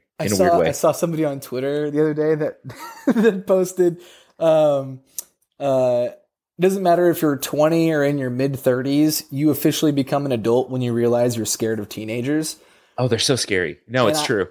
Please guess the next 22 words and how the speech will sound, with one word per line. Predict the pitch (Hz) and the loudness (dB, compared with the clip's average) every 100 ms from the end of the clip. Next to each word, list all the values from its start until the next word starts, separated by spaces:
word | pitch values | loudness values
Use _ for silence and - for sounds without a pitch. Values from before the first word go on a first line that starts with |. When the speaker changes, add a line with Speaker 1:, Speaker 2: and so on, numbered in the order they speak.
| - | -2
Speaker 1:
that | 165 | 0
really | 180 226 | 2 4
resonated. | 180 170 170 143 123 131 - | 4 2 0 -2 -4 -6 -6
<laughs> | 370 - 403 - 381 - - - | -8 -6 -4 -4 -6 -8 -8 -6
I | - | -2
was | 247 214 247 - | 0 0 -4 -2
like, | 247 208 190 - - - - - - _ _ _ - 180 | 0 0 -2 -10 -12 -12 -12 -18 -20 _ _ _ -10 -2
I, | 202 233 262 - | 2 2 0 0
I'm | 220 339 | 0 2
at | 427 | 2
that | 277 269 | 2 0
point. | 190 185 196 226 - _ | 0 2 2 0 -12 _
I, | - | 0
I, | 190 202 233 208 | 2 2 2 2
I | |
think | 202 277 | 0 0
I'm | 262 220 | -2 0
an | 202 | -2
adult | 160 160 165 - | 0 2 2 -2
because | 170 175 180 180 165 160 165 - 151 _ 156 | -6 0 2 2 -2 -6 -12 -20 -20 _ 0
they | 180 | 0
do. | 175 165 165 | 4 4 4